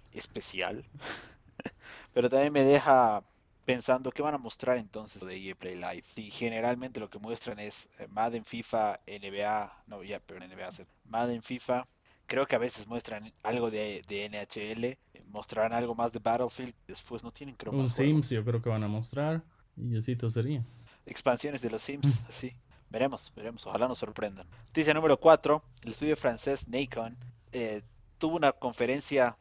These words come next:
Speaker 1: tuvo su conferencia anual, de hecho, hoy, más temprano del día que estamos grabando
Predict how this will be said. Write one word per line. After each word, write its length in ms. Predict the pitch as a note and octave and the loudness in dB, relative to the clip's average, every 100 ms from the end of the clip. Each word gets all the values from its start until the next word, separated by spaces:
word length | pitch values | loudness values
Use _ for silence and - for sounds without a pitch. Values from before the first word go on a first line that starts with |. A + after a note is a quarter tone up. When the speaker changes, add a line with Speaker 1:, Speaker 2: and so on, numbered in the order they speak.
| - | -10
Speaker 1:
tuvo 140 | D#3+ | -8
su 100 | E3 | -8
conferencia 400 | - A2 A#2+ A#2+ | -10 -4 -4 -4
anual, 180 | A2+ A#2+ | -6 -6
de 100 | G#2+ | -6
hecho, 240 | G2+ - - | -8 -10 -12
hoy, 260 | A#2 A#2+ B2 _ _ - | -6 -6 -6 _ _ -16
más 160 | G2+ G2+ | -12 -10
temprano 400 | G2+ G2 G#2 G2+ | -10 -8 -8 -8
del 80 | F#2 | -12
día 140 | F#2 | -12
que 60 | - | -10
estamos 320 | G2 G2 - _ - | -12 -12 -18 _ -18
grabando 640 | A#2 A2 G2+ G#2+ A2 F#2 | -4 -2 0 -2 -6 -14